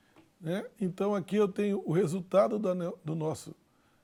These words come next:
né, o peso, a altura, aqui tá aparecendo assim, ó, dica para a caixa de texto, né? Por que que tá isso? Então, vamos olhar depois o nosso código fonte, tá? O que tá acontecendo. Então agora aqui eu vou informar, é, no, na, no emulador o peso,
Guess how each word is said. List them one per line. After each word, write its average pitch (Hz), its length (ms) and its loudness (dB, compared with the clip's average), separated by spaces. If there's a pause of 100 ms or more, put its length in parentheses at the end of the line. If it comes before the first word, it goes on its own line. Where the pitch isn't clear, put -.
(280)
né, 175 160 0
o 175 80 -2
peso, 180 440 4
a - 20 4
altura, 196 460 0
aqui 226 240 -2
tá 226 140 -4
aparecendo 214 420 -2
assim, 170 160 -8
ó, 151 40 -6
dica 214 440 -2
para 202 320 4
a 208 40 -4
caixa 190 380 -4
de 196 140 -4
texto, 170 480 -4
né? 185 200 -6 (480)
Por 185 120 -6
que 208 120 -2
que 208 60 -12
tá 196 140 2
isso? 165 180 -2
Então, 147 140 -4
vamos 196 160 -2
olhar 185 200 4
depois 180 360 -2
o 208 40 -4
nosso 185 320 -4
código 196 400 -4
fonte, - 460 -12 (520)
tá? 170 220 2
O 156 60 0
que - 80 -14
tá 180 120 2
acontecendo. 175 560 -4
Então 180 360 4
agora 202 300 4
aqui 190 180 -2
eu 180 80 2
vou 185 140 2
informar, 170 680 0 (240)
é, 170 260 2
no, 175 240 0 (120)
na, 156 300 -2
no 160 100 -2
emulador 160 560 0
o 160 180 -4 (120)
peso, 190 460 6